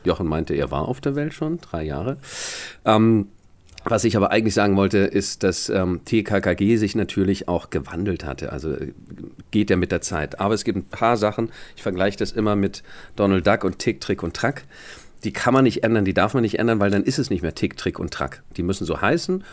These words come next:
und die müssen sich so verhalten. Wenn jetzt einer irgendwie, äh, äh, dick werden würde oder, oder, äh, total mean oder sonst,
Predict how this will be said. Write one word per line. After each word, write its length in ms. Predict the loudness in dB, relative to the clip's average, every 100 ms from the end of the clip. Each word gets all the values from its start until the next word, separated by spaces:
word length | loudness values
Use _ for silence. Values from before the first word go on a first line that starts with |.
| -8
und 80 | 0
die 60 | 0
müssen 200 | 2 2
sich 160 | 0
so 120 | 0
verhalten. 500 | 0 2 2 -2 -4 -12 -16 -6
Wenn 120 | 0
jetzt 240 | 2 0 2
einer 260 | 2 4
irgendwie, 400 | 2 2 2 0 -4 -16 -18 -18 -4
äh, 380 | 2 4 4 2
äh, 40 |
dick 220 | 4 4
werden 240 | 4 4 4
würde 420 | 4 6 4 4
oder, 320 | 4 4 4
oder, 540 | 4 4 4 2 2 0
äh, 60 |
total 380 | -2 -2 0 2
mean 460 | 2 4 6 6 6
oder 200 | 4 4
sonst, 220 | 4